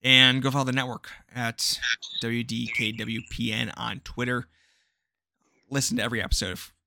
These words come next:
that Quinn and Tim put out. It is a lovely podcast,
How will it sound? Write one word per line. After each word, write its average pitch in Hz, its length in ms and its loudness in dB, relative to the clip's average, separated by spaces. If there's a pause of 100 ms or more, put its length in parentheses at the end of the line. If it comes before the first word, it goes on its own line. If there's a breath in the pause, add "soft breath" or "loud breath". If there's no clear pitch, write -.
(140)
that 92 160 -6
Quinn 92 200 -8
and 104 120 -10
Tim 92 200 -8
put - 180 -4
out. 90 240 -6 (300)
It 113 160 -8
is 104 260 -10
a 95 240 -10 (500)
lovely 127 380 0
podcast, 95 840 -8